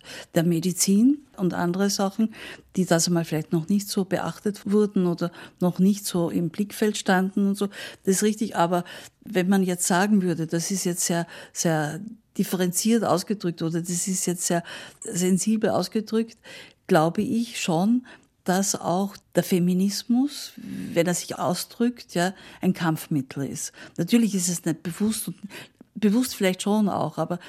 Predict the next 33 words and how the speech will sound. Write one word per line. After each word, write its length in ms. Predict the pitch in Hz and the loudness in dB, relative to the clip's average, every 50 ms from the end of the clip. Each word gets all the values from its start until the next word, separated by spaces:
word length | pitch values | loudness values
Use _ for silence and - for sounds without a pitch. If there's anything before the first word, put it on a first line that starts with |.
| - _ | -8 _
natürlich 440 | 190 175 - 202 208 208 196 175 196 | -6 0 2 2 2 2 2 0 -2
ist 100 | 185 175 | -2 -2
es 180 | 175 170 - | -2 -2 0
nicht 160 | 190 185 180 | -2 -2 -2
so 120 | - - 175 | -2 -6 -6
sichtbar. 580 | 165 - - 226 226 - - _ - 139 143 - - - - - - - | -4 -2 -4 -4 -4 -6 -12 _ -8 -8 -8 -8 -12 -18 -18 -18 -18 -6
Aber 200 | - - 170 185 | -4 0 2 2
er 100 | - 226 | 2 2
ist 220 | 226 214 202 - - | 2 0 -2 0 2
insofern 500 | 233 226 233 247 240 233 - 208 196 190 | 2 2 4 2 0 0 0 -2 0 0
ein 120 | 190 190 | 0 0
Kampfmittel 540 | - 190 180 190 196 - - 208 202 - 196 | 0 0 -2 -2 -2 0 0 0 0 0 -2
und 240 | - - 196 190 - | 0 0 0 0 0
er 140 | - 180 | 0 0
muss 400 | 180 185 180 196 220 254 247 - | 2 2 2 2 2 0 0 -2
ein 160 | 147 147 151 143 | -2 -2 -2 -2
Kampfmittel 640 | - 160 131 143 165 - - 92 92 - - 202 | -2 -4 -6 -6 -6 -6 -6 -6 -6 -4 -6 -8
sein, 280 | 214 - 185 190 202 220 - - - - - _ - | -6 -4 -2 -2 -4 -4 -6 -12 -16 -18 -18 _ 2
weil 180 | 175 170 175 | 2 4 4
er 60 | 185 185 | 4 2
ja 160 | 180 175 175 | 0 -2 -4
die 100 | - 180 | -4 -6
Gesellschaft 580 | - 175 - 165 156 165 170 - 185 - - | -6 -6 -4 -2 -2 -4 -4 -4 -6 -8 -8
verändern 680 | - - 165 170 156 147 165 175 202 208 220 214 214 185 | -8 -8 -4 -2 0 0 0 0 0 0 0 0 0 0
will. 180 | 202 214 240 226 - - - - - | 0 0 0 -2 -6 -14 -20 -10 -6
Und 140 | - 175 - | -6 -4 -2
Gesellschaft 580 | 196 175 190 170 175 185 - 233 214 - - | -2 0 2 2 2 2 0 -4 -6 -6 -10
verändert 600 | - - 202 175 - - 175 185 202 214 214 202 | -6 -4 -4 -4 -2 -2 -2 0 0 0 0 -4
sich 260 | - - 190 - - | -4 -6 -8 -4 0
nur 280 | 196 196 208 214 233 233 - - - - _ | 0 2 4 2 0 0 -4 -12 -20 -10 _
durch 180 | - 196 - | -2 0 0
einen 240 | 196 180 180 185 180 | 2 0 2 0 -2
Druck, 480 | - - 202 214 214 - _ - - | 0 0 0 0 0 -4 _ -20 -20